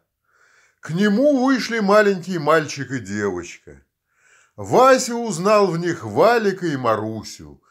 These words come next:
детей Тыбурция. Дети подружились и стали вместе играть. С тех пор Вася часто ходил к Валику и Марусе в часовню,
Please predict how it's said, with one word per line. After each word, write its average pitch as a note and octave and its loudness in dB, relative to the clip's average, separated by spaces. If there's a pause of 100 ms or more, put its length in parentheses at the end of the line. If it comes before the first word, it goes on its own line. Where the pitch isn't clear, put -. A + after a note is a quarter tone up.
(160)
детей E3 -4
Тыбурция. F#2+ -8 (1700)
Дети C4+ 0
подружились E3+ -2
и D3+ -6
стали G#3 2
вместе C3 -6
играть. F#2 -6 (680)
С - -12
тех B3+ -2
пор C#4 2
Вася A3+ 2
часто G#3 -2
ходил B2 -4
к - -12
Валику A2+ 0
и A2 -4
Марусе A2+ -2
в F2+ -18
часовню, F#2 -8